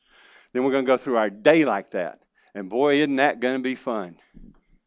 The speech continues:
Great joy first is found in rehearsing the gospel, in reminding ourselves of both our unworthiness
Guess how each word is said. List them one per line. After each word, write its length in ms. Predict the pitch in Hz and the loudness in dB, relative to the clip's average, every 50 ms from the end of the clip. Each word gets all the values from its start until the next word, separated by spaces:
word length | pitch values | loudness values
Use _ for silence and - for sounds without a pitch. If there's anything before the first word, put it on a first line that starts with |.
| _ _ _ _ _ _ _ _ _ _ _ _ _ _ _ _ _ _ _ _ _ _ _ _ _ 113 | _ _ _ _ _ _ _ _ _ _ _ _ _ _ _ _ _ _ _ _ _ _ _ _ _ -4
Great 380 | 110 151 190 208 214 175 151 | 4 8 8 8 8 6 2
joy 260 | 139 165 175 170 147 135 | 0 2 4 4 4 4
first 460 | - - 185 180 180 165 - - 160 | 2 4 4 4 4 4 2 -2 -2
is 160 | 147 139 - | -2 -2 -2
found 360 | - 170 156 151 147 147 143 | 0 2 4 4 4 2 2
in 140 | 147 143 139 | 2 0 2
rehearsing 600 | 135 131 123 - - 160 170 160 - 185 165 156 | 2 0 0 2 2 2 2 2 0 0 0 2
the 80 | 147 143 | 0 2
gospel, 580 | 135 139 135 135 127 - - - 110 101 - _ - - - - | 4 4 4 4 4 0 -6 -6 -6 -6 -6 _ -18 -20 -18 -8
in 180 | - 151 156 156 | -2 0 2 2
reminding 640 | 151 143 139 147 147 156 175 180 180 180 180 175 | 2 2 4 4 4 6 6 4 4 2 2 2
ourselves 560 | 160 151 143 - - 160 147 143 143 131 120 143 | 2 0 0 -2 -2 0 2 2 2 0 0 -4
of 160 | 135 131 127 | -2 0 2
both 220 | 139 143 139 - | 2 2 2 2
our 200 | 151 139 135 123 143 | 2 2 2 2 2
unworthiness 1000 | 143 147 151 156 156 160 175 180 180 165 156 160 139 127 120 107 110 - - - | 0 0 0 2 2 2 2 2 2 2 0 0 0 0 0 0 -2 -4 -10 -18